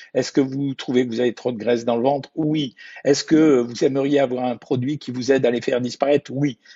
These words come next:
Et ça, c'est une technique de commercial. Et derrière, on vous balance. Alors, dans ce cas-là, essayez la gélule du schmoll qui va avoir pour vertu de brûler votre graisse. Mais je le répète encore une fois, on ne peut pas brûler les graisses en dehors de les consommer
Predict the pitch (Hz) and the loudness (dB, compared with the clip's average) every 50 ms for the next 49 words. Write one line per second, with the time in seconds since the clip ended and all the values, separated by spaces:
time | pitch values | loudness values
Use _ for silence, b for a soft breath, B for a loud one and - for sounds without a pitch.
0 | B B - 120 107 156 147 143 - - - 127 113 104 - 110 98 - 123 117 | B B -2 0 2 2 2 2 -2 -8 -8 -8 -6 -2 -2 -2 -2 -2 -8 -6
1 | 110 104 104 - 110 107 107 95 - - - 143 139 165 185 175 B B B B | -4 -4 -4 -2 -2 -2 -2 -2 -4 -4 0 2 2 4 2 0 B B B B
2 | B B 113 110 104 110 104 104 110 123 139 151 156 - - - 120 117 117 113 | B B -6 -2 0 2 2 2 2 2 2 0 0 -2 -6 -8 -8 -8 -6 -4
3 | 113 107 101 107 123 147 143 - 143 123 135 147 147 147 131 113 104 - - - | -4 -2 -2 -2 -2 -4 -2 0 0 2 4 4 2 2 0 -6 -6 -6 -4 -4
4 | 107 107 113 131 139 135 127 120 110 - - 113 107 113 123 139 143 135 120 104 | -2 -2 0 -2 -2 -4 -6 -8 -8 -8 -10 -8 -4 0 0 2 2 2 0 -2
5 | 98 - 120 117 123 139 135 120 107 101 101 - - 123 117 123 131 151 - B | -4 -4 -6 -4 -4 -4 -6 -6 -8 -10 -12 -10 -6 -4 -2 0 0 -2 -4 B
6 | B B B B B - - 147 127 117 135 131 123 110 113 123 131 - - - | B B B B B -8 -6 -2 2 2 2 4 2 2 0 -2 -4 -4 -6 -8
7 | 110 104 117 104 - - 156 151 131 113 104 101 107 120 117 117 113 98 90 82 | -6 -4 -4 -4 -4 -4 -6 -2 -2 -2 -2 -2 -4 -4 -4 -2 -2 -4 -4 -2
8 | 90 110 127 147 143 - - 101 87 101 113 101 113 139 139 139 143 120 - 107 | 0 2 2 2 0 -4 -8 -8 -6 -4 -2 0 0 0 0 0 0 -2 -2 -6
9 | 98 101 107 101 98 95 - - 123 131 156 - b b b b b b - 107 | -8 -6 -6 -6 -6 -8 -8 -4 -2 -2 -2 -4 b b b b b b -6 -4
10 | 107 101 - 131 123 - 160 156 135 110 104 120 143 143 123 120 117 110 107 98 | -4 -2 -2 -2 0 2 2 2 2 2 0 0 -2 -2 -2 -2 -2 -2 -2 -2
11 | 107 113 123 143 147 - - - - 123 113 113 117 113 113 127 135 143 135 117 | 0 2 2 0 0 -4 -10 -8 -8 -6 -4 -2 -2 0 0 0 0 -2 -2 -4
12 | 104 98 95 - _ - 151 139 117 - - 120 107 110 110 110 131 - | -4 -4 -4 -8 _ -8 -6 -6 -6 -6 -6 -6 -4 -4 -4 -6 -6 -8